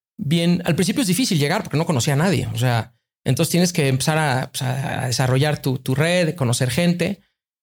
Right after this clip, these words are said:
Em, el, en algún momento me fui a vivir fuera, me fui, convencí a mis papás de irme a, a Francia y a Italia, a, a darle al francés y a darle al italiano y así. Y fue una experiencia muy padre. Pero ya regresando,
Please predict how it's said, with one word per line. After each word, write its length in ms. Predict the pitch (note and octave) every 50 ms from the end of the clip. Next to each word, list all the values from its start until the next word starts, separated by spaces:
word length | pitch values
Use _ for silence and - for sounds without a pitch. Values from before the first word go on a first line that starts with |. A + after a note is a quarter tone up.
| _
Em, 760 | - C#3+ C#3 C3+ C3 C3 C3 C3 C3 C3 C3 C3 B2+ B2+ C3 -
el, 520 | - C3+ C3+ C3+ C3 C3 C3 B2+ C3 - - -
en 180 | C3+ C3+ C#3+
algún 280 | C#3 D3 D3+ E3+ F#3 F#3+
momento 520 | F#3+ F#3 F3 F3 F3 F3 E3+ F3 F#3 F#3
me 160 | F#3+ F3 C#3+
fui 240 | C3 - - F#3 F3
a 40 | E3+
vivir 260 | D#3+ D#3 D#3 D#3+ D#3+
fuera, 340 | D#3+ - E3 D#3 D3+ F#3 F#3+
me 80 | - C#3+
fui, 300 | B2+ - E3+ E3 D#3+ D#3+
convencí 320 | - - C#3+ C#3+ C#3+ -
a 40 | E3+
mis 120 | F3 F3 F3
papás 380 | - - E3+ D3 - - - _ _ _ _ _ _
de 140 | - C3+ C3+
irme 560 | D3 D3+ C#3+ D#3+ D#3 D3 C#3 C3 B2+ B2+ B2+
a, 140 | A#2 - B2
a 180 | A#2+ B2 A#2 A#2
Francia 480 | B2 D3+ C#3+ D3 D3 D3 - D3 C#3+
y 80 | C3+ B2+
a 40 | B2
Italia, 520 | B2 B2 C3 C3+ C3+ C#3+ D3 E3 - _ _ - -
a, 400 | B2 B2 B2 B2 B2 B2+ B2 B2
a 20 |
darle 220 | C3 C3+ C3 C#3+ D3
al 80 | C#3+
francés 500 | A2 B2 B2 A#2+ - C#3 C#3 C#3+ D3 -
y 40 | C3+
a 20 |
darle 120 | C3+ C#3+ C#3
al 60 | C3
italiano 480 | C3 C3+ B2+ B2 B2 B2+ C3 C3 C3+ C3
y 60 | B2+
así. 320 | A2+ - - F3 G3+ - _ _ _ _ _ _
Y 80 | - C3
fue 80 | D#3
una 80 | E3+ F3
experiencia 280 | F3 F3 E3+ D#3+ - E3+
muy 120 | E3 E3+
padre. 380 | E3 D#3+ D#3+ D#3+ F3+ G#3 C4 - - - - _
Pero 140 | - E3+ E3+
ya 100 | G#3+ B3
regresando, 720 | C#4+ C#4 B3 F#3 - - F#3+ G3 F#3+ F3+ C#4 F#4+ - -